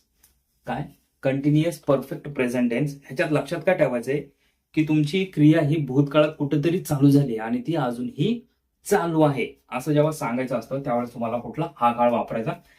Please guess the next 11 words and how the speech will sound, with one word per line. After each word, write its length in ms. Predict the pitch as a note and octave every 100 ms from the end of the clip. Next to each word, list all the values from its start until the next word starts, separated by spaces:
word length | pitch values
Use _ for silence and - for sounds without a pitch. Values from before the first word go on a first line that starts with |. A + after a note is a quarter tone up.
| _
ह्याच्यामध्ये 380 | - B2+ D#3 E3
लक्षात 240 | C#3+ C#3 D#3
ठेवा, 220 | C3+ C#3
तुम्हाला 320 | C#3+ C#3+ - - _ _ _ _ -
since 300 | D#3 E3 F3+ - - _ _ _ _ _ _ _ _
आणि 280 | B2+ C#3 E3+ - -
for 280 | E3+ A#2 - _ _ _ _ _ _ _ _ _ _ _ -
हे 160 | D#3
दोन 220 | D3 D3+
शब्द 240 | C#3 C#3+ B2
वापरायचे. 540 | A#2+ - A2 A2 G#3